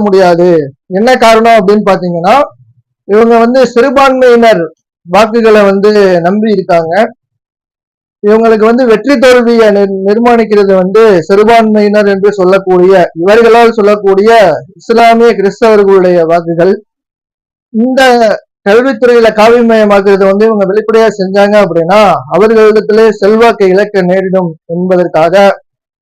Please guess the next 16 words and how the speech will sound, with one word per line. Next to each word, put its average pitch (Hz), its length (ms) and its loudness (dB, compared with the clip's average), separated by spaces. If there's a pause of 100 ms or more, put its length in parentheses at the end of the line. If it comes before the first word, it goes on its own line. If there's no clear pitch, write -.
(220)
மறைமுகமாக 247 800 2 (320)
இது 190 180 -2
போன்ற 220 260 0 (360)
செயல்கள்ல 202 640 0
ஈடுபடுறாங்களோ 175 720 -2 (280)
அப்படின்னு 196 360 -4
சொல்லிட்டு 185 320 0 (1000)
சந்தேகத்தை 214 600 0 (140)
எழுப்புறாங்க 180 420 -4 (100)
சமூக 185 240 -4 (100)
வலைதளங்கள்ல. 170 640 -2 (800)
அப்படி 214 340 2 (120)
மறைமுகமா 262 540 2 (100)
செய்யக்கூடிய 233 500 0 (100)
அந்த 196 220 0
வேலைக்கு 226 300 0